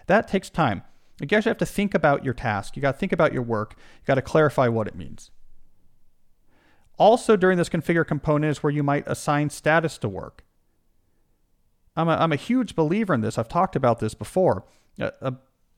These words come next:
universal list that just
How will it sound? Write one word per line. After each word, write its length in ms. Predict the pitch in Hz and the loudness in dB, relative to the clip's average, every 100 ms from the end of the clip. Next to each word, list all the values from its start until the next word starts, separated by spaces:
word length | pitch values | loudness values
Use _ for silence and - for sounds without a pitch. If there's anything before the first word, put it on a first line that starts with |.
| _ _ _ _ _ _ _ | _ _ _ _ _ _ _
universal 640 | - 123 202 208 190 175 139 | -8 0 2 4 2 2 2
list 540 | 127 180 - - - _ _ _ _ _ | 4 4 2 -6 -20 _ _ _ _ _
that 140 | - 131 | -12 -6
just 220 | 151 - | -6 -8